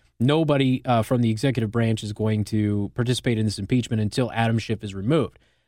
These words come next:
Then later in the show, near the end of the show, the letter was finally sent. The news broke that the White House was basically saying,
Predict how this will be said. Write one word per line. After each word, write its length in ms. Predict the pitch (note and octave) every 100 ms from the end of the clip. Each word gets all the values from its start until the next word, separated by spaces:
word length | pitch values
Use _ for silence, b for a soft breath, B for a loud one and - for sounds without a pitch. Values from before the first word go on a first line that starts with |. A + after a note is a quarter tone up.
| -
Then 140 | A#2+
later 340 | A2+ D3 E3+ E3+
in 80 |
the 80 | D3+
show, 320 | C#3 D3 C3
near 180 | B2+ B2
the 120 | A2+
end 140 | C#3+ F#3+
of 60 |
the 80 | E3
show, 340 | C#3 C#3+ B2+ B2
the 100 | A2
letter 220 | B2+ B2+
was 140 | A#2+
finally 400 | - B2 A#2 A2
sent. 500 | G2+ - D#3+ D#3 -
The 80 | -
news 220 | C3 C#3+
broke 320 | A2+ B2+ B2
that 100 | A#2
the 80 | A2
White 180 | A2+ B2
House 220 | A#2+ A2
was 100 | A2
basically 340 | G#2 A#2 - G#2+
saying, 280 | A2+ G#2+